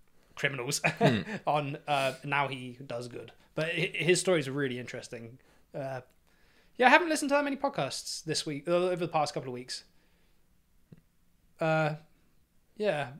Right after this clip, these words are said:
Speaker 1: I've been, I've been listening to some audiobooks. Um, and the one, one that I really wanna get at the moment,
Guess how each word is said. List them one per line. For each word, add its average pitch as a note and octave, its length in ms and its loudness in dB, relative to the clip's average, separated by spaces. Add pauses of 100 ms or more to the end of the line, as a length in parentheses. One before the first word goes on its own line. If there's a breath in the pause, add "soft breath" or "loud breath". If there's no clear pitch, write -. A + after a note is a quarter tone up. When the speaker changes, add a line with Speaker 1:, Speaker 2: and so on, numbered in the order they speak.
Speaker 1:
I've D4 80 2
been, B3+ 120 6
I've G#3 100 6
been C#4+ 120 2
listening D#4 240 -2
to A3+ 160 -2
some D#3+ 200 -2
audiobooks. D3+ 760 -4 (880 soft breath)
Um, B2+ 480 -6 (640)
and D3 180 -4
the D3 120 2
one, F#3 340 6
one E3+ 280 2
that D#3+ 80 6
I D3+ 40 6
really D#3+ 240 4
wanna C#3 160 2
get C#3 120 -2
at C#3 40 -6
the C#3 60 -10
moment, C#3 300 -4